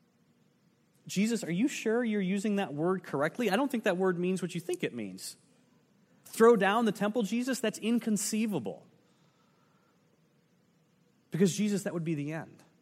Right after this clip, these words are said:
I mean, Jesus, for that to happen, everything would be over. I mean, I, we can't even imagine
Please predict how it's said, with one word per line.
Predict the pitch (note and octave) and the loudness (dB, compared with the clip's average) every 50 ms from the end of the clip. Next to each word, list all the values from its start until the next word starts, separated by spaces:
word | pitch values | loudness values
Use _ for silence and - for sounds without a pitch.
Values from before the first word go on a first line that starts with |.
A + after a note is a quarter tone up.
| _ _ _ _ _ _ _ _ _ _ _ _ _ _ _ _ - | _ _ _ _ _ _ _ _ _ _ _ _ _ _ _ _ -2
I | E3 | 0
mean, | F3+ F3+ | 2 2
Jesus, | D3+ D#3 G#3 A3+ A3 F#3 | 2 4 2 2 2 0
for | - - | 0 2
that | F#3 F#3 G3 G3 | 4 4 4 2
to | - D3+ | 0 -2
happen, | C3+ F3 F3+ F3 F#3+ F3 E3 | -2 0 0 0 0 -2 2
everything | D3+ F3 F3 G#3 G3+ G3 - G3 F#3+ F3+ E3+ | 2 2 2 2 -2 -2 -2 -2 0 0 0
would | D3+ D3+ C#3 | 0 -2 -2
be | D3+ D#3 - | -4 -6 -4
over. | C3 C#3 E3 D#3+ B2+ A2+ G#2 E2+ - - - - _ - | -2 -2 -2 -2 -4 -6 -8 -10 -10 -14 -20 -18 _ -2
I | C#3 | 0
mean, | E3 E3+ | 2 2
I, | E3 E3 D#3+ E3 | 2 2 0 0
we | F3+ F#3 | -2 -4
can't | F#3 - G#3 G#3 | -2 -2 -2 0
even | G#3 F#3+ F#3+ F#3 | 0 0 0 0
imagine | E3 D#3 D#3 D#3 E3+ F3 F#3+ E3+ C3 B2+ A2 F2 D#2+ | -2 -2 -2 -4 -4 -4 -4 -4 -4 -6 -8 -8 -10